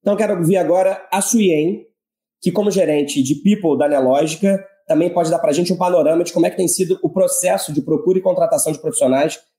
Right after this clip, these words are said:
aí da empresa e quais têm sido as estratégias pra atrair esses talentos. A Nelogica é uma Investec que desenvolve softwares inovadores pra que qualquer um seja capaz de cuidar dos seus investimentos e se tornar um trader. O produto mais conhecido de vocês,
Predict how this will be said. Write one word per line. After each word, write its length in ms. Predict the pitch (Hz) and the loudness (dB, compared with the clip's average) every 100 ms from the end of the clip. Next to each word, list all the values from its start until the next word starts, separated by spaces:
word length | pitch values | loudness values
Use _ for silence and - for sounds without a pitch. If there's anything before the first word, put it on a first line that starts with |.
| _ _ - | _ _ -2
aí 180 | 151 | 0
da 100 | 147 | 2
empresa 380 | 139 131 147 175 | 0 0 0 0
e 40 | 185 | 0
quais 180 | 175 | -2
têm 120 | - 156 | 0 -2
sido 160 | - | 0
as 100 | 156 | -2
estratégias 680 | 160 185 151 139 139 147 - _ _ | -2 -2 -2 0 0 -2 -8 _ _
pra 120 | - 147 | -4 -2
atrair 440 | 143 131 151 156 - _ | 0 2 0 -4 -16 _
esses 240 | 135 - | -4 -2
talentos. 540 | 180 156 117 107 - - _ _ | -2 0 2 0 -6 -16 _ _
A 60 | 151 | 0
Nelogica 540 | 175 165 196 151 - | 2 2 0 -2 -2
é 60 | 147 | 0
uma 140 | 156 | 0
Investec 640 | 165 156 - - 165 - - | 2 0 -2 -2 -2 -2 -10
que 80 | |
desenvolve 380 | 143 147 156 139 | -2 0 2 0
softwares 680 | - 170 - 117 107 104 - | -2 -2 -2 -2 0 -2 0
inovadores 640 | 151 165 165 123 135 139 - _ _ | 0 2 2 2 0 -2 -10 _ _
pra 140 | 165 170 | -4 -4
que 100 | 180 | -2
qualquer 400 | 196 185 214 202 | -2 0 0 0
um 140 | 196 | 0
seja 260 | 190 190 185 | -2 0 0
capaz 340 | 160 170 165 | 0 0 -2
de 60 | 160 | 0
cuidar 500 | 175 131 147 165 - _ _ | 0 2 0 -2 -8 _ _
dos 140 | 139 139 | -4 0
seus 160 | 170 | 0
investimentos 580 | 156 165 165 139 160 - - | 0 -2 2 2 2 -2 -6
e 40 | |
se 120 | - | -4
tornar 220 | 185 170 | 0 0
um 60 | 190 | -2
trader. 460 | 175 135 101 90 - _ 117 | 0 0 0 -6 -12 _ -4
O 40 | |
produto 300 | 156 160 156 | -2 0 2
mais 240 | 156 208 | 0 0
conhecido 560 | - 180 143 - 143 110 - _ _ | 0 0 0 0 0 -2 -6 _ _
de 100 | 139 | -2
vocês, 540 | 127 123 160 156 - | 0 0 0 0 -2